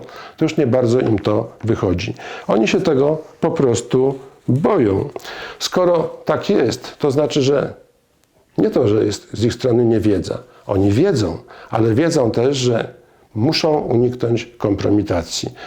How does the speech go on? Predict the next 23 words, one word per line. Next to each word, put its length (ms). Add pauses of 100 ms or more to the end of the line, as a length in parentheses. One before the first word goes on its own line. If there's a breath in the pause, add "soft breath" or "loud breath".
(200 loud breath)
A 80
kompromitacja 720
byłaby 360
wtedy, 340
kiedy 220
trzeba 240
byłoby 220
się 180
twardo 580
spotkać, 680 (180 loud breath)
zetknąć 640 (300 loud breath)
i 260
spierać 560
się 320 (280 loud breath)
na 100
podstawie 560
okazywanych 800
dokumentów. 760 (240 loud breath)
Gdzie, 440 (100)
kto, 560
co 300 (100)
i 200
jak 340